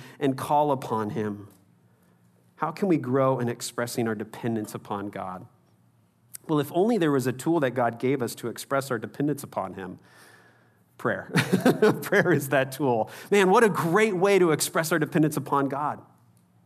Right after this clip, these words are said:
To cry out to him. To do what the, the practical atheist fails to do. We seek after him. We call upon the name of the Lord. We acknowledge his sovereignty and his control over every aspect of life,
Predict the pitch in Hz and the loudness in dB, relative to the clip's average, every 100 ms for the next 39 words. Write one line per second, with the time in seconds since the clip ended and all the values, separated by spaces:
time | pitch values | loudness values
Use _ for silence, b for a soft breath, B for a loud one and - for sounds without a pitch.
0 | _ _ _ - 175 - 190 202 196 185 | _ _ _ 0 0 6 6 8 6 6
1 | 147 135 117 110 - - - b b b | 2 4 2 2 -6 -20 -20 b b b
2 | - 160 180 254 262 214 175 - B B | -2 2 4 6 8 8 6 4 B B
3 | 160 175 - - 170 165 - - - - | 4 4 4 2 4 4 0 -16 -4 2
4 | 226 233 226 220 196 202 196 - - 214 | 4 4 4 6 6 6 4 2 0 4
5 | 226 254 247 - 180 143 131 110 104 b | 6 6 2 0 0 2 0 -2 -8 b
6 | b b 180 190 - 233 233 226 185 226 | b b 0 2 2 4 2 4 2 2
7 | - 208 151 135 120 107 B B 180 - | 4 4 4 4 2 -4 B B 0 0
8 | 165 208 247 247 - 208 180 160 160 151 | 2 6 6 4 4 4 6 6 6 6
9 | 139 135 135 131 147 190 175 185 196 208 | 4 2 2 2 4 4 6 4 6 6
10 | 240 269 190 147 135 - B B 208 208 | 8 6 6 2 -2 -10 B B 0 0
11 | - 226 247 233 202 180 185 156 156 165 | 0 4 4 4 2 2 2 2 4 4
12 | 185 185 208 175 - 220 226 190 180 190 | 2 2 0 0 2 4 4 4 4 2
13 | 185 202 220 196 180 180 - 175 147 156 | 2 0 0 0 0 0 -4 -4 -4 -4
14 | 147 151 139 104 - | -2 -2 -4 -12 -20